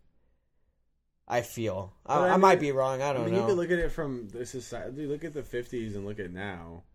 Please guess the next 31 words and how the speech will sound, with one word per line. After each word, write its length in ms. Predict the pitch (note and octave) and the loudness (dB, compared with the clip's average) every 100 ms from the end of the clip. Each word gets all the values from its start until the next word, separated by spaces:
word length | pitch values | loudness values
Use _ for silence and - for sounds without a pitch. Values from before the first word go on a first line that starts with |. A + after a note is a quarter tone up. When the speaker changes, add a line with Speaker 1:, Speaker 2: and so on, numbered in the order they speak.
| _ _ _ _ | _ _ _ _
Speaker 2:
Look 160 | C3 D#3 | 0 2
at 200 | F3 C3+ | 2 2
a 120 | C3+ | -4
point 440 | - C3+ C3+ B2 | -2 -2 0 -2
where 220 | A#2 A2+ G#2+ | -2 -2 -2
people 320 | C3 B2+ A#2+ | -4 -4 -4
were 160 | G#2+ | -4
proud 680 | F#2 - G#2 G#2 G2+ F#2 F2+ | -8 -6 -4 -2 -2 -4 -6
to 60 | F#2 | -8
be 200 | G2 G2 | -4 -4
in 80 | F#2 | -4
the 80 | |
military, 680 | F2+ G2 F#2+ F#2 G2 F2+ F2+ | -6 -4 -6 -8 -8 -6 -6
when 140 | F#2 | -6
people 260 | F2+ G2+ F#2+ | -8 -8 -8
were 160 | F#2+ F#2 | -8 -6
like, 340 | F2+ F2 F2 | -6 -8 -8
"I 120 | G2 | -4
wanna 360 | G#2+ G2 G2+ F#2+ | -2 -2 -4 -6
serve 200 | - G2 | -8 -10
my 160 | G2 F#2 | -8 -8
country." 320 | G2+ F#2 F#2 | -10 -8 -6
Little 220 | G#2+ A2 | -6 -6
kids 240 | A2 F#2 | -8 -10
grew 280 | F#2 G#2+ G2 | -8 -6 -4
up 140 | G2 F2+ | -4 -8
and 160 | F2 | -12
soldiers 420 | - F#2 F#2+ F#2+ F2+ | -8 -8 -8 -10 -8
were 80 | F#2 | -8
their 160 | F2 | -8
hero. 460 | F#2 G2 F2 E2+ | -6 -6 -6 -10